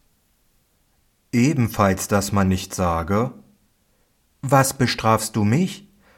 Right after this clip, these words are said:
Tun doch das nämlich auch die Priester. Warum bestrafst du sie nicht? Oder ist vielleicht so etwas bei ihnen keine Sünde?"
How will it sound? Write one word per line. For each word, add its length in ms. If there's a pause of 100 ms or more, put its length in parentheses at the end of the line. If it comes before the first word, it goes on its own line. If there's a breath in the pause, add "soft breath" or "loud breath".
(180 soft breath)
Tun 300
doch 180
das 260
nämlich 360
auch 160
die 160
Priester. 840 (520 soft breath)
Warum 460
bestrafst 560
du 80
sie 240
nicht? 380 (420 soft breath)
Oder 360
ist 240
vielleicht 380
so 160
etwas 420
bei 120
ihnen 380
keine 380
Sünde?" 580